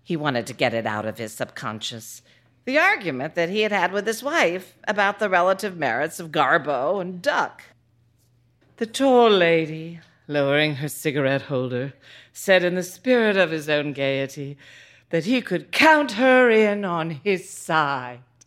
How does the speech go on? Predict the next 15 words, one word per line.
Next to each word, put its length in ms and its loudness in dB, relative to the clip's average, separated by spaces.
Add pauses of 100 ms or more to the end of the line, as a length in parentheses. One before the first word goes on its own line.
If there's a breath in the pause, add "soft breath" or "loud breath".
(1700 soft breath)
Unfortunately, 840 -2
Marcia 580 0
Winship, 460 -6
standing 500 0
some 360 -4
ten 320 -2
feet 240 -4
away, 580 -6 (540 soft breath)
talking 480 0
to 340 -2 (800 soft breath)
a 60 -2
man 380 0
with 140 -4
a 60 -4
beard, 720 -2